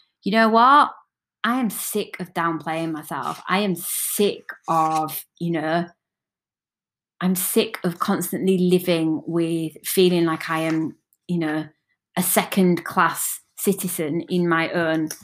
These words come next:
life. I want more." And, you know, when they look around or when you look around, it may be that the more that you want can't possibly happen until you start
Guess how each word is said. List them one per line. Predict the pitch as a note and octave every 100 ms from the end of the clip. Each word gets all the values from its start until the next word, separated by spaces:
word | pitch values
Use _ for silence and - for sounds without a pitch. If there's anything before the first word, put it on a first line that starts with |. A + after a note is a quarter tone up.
| _ -
life. | E3+ E3 D3 D3 - - - - _ _ _ _ _ _ _ _ _ _ _ _ _ _ _ _ _ _ -
I | F#3
want | F3+ F#3+ -
more." | F3+ F3 E3 C#3+ - _ _ _ _ _ _ _ _ _ _ _ _ -
And, | F#3 F#3 F#3 F#3+ - -
you | F3+
know, | E3+
when | E3+ F3+ F#3+
they | F#3
look | F3+ F3
around | E3 F3 F3+ D3 E3+ F#3+
or | D#3+
when | D#3+ E3+
you | E3+ E3
look | E3 E3+
around, | E3 E3+ E3 C#3 F3 F3 -
it | E3 D#3+
may | E3+ E3 D#3
be | D3 F#3+ G3+ E3 F#3 F#3+
that | -
the | E3
more | D#3+ E3+ E3+
that | F3 E3
you | D#3+
want | D3+ F3+ E3 D#3 F#3 - _ _ -
can't | F#3 F3+ F3
possibly | F3+ E3+ E3 E3+
happen | - G3+ F#3 D#3+ D#3+ E3 -
until | E3+ - F3 F3+
you | F3 F3+
start | E3+ D#3+ -